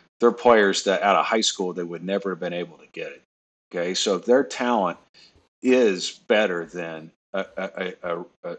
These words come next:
a usual Cincinnati team because of the portal. And I think that's why they are so successful, but I don't think that they're gonna be able to match up with Alabama.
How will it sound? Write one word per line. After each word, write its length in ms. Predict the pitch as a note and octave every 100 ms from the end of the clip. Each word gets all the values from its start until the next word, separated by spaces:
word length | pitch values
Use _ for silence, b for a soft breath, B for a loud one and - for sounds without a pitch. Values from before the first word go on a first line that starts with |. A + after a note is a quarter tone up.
| F2
a 80 |
usual 540 | F#2 G#2+ B2 G#2 F#2 E2+
Cincinnati 560 | - F2 F2 F2 D#2+
team 380 | D#2 G2 F2 D#2 -
because 340 | - G2+ F2
of 60 | E2
the 80 |
portal. 460 | - - F2+ D#2 - _ B B B B _
And 440 | G2+ G2 F2+ E2+ - _ _ _ _ _ -
I 100 | G2
think 320 | - A#2+ A2
that's 300 | A#2 G#2 -
why 200 | G2+ F#2+
they 140 | F2
are 160 | E2+ E2+
so 160 | - E2
successful, 600 | - - - G#2+ - D#2+
but 160 | F2
I 100 | F#2
don't 200 | A#2 A#2
think 220 | - G2+ E2
that 140 | D#2+
they're 80 | E2+
gonna 220 | F2 E2
be 100 | D#2
able 140 | C#2
to 80 | -
match 280 | D3+ D#3 -
up 140 | -
with 140 | - -
Alabama. 400 | - - G1+